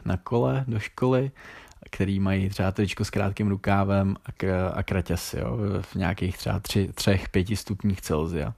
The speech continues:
Takže ta otužilost tady toho a toho, toho, jak jsou l-, ty lidi zvyklí na,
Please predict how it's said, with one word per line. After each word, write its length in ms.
Takže 400
ta 100
otužilost 760
tady 260
toho 320
a 80
toho, 300
toho, 200
jak 100
jsou 280
l-, 240
ty 120
lidi 260
zvyklí 540
na, 280